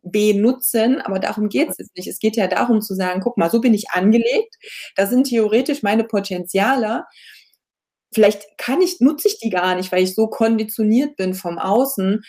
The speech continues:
Aber wenn ich dann daran arbeite, wenn ich immer mehr spüre, was ist jetzt in mir drin, wenn ich immer mehr auf mich höre, wenn ich lerne, mit diesen Informationen umzugehen, auch mal zu gucken, „Moment, ist das jetzt grad meins, ist das nicht meins?“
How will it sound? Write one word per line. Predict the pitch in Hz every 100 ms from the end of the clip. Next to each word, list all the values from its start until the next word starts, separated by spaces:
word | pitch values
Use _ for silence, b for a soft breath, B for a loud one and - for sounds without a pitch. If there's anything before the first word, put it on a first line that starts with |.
| B B
Aber | 196 185
wenn | 220
ich | 220
dann | 196
daran | 180 170 165
arbeite, | 190 254 208 175 170 165
wenn | 170
ich | 180
immer | - 190
mehr | 190 196 196
spüre, | - - - 226 277 254 190 175 165
was | 180 190
ist | - -
jetzt | 185 175 - _ _ _ _ _ _
in | 233 254 240
mir | 208 180
drin, | - - 175 160
wenn | 165
ich | 170
immer | 196 180
mehr | 180
auf | - -
mich | 214 240 -
höre, | 190 170 160 160
wenn | 160
ich | -
lerne, | 185 190 202 190 B B 196 -
mit | 196 190
diesen | 196 196 185 -
Informationen | 208 220 214 196 196 - 208 196
umzugehen, | 226 254 269 - 240 185 165 160 160
auch | - -
mal | 202 190
zu | 208
gucken, | 214 220 185
„Moment, | 180 185 180
ist | -
das | 190
jetzt | 190
grad | - -
meins, | 175 185 254 262
ist | -
das | 247
nicht | 262 294 196
meins?“ | 160 156 151 -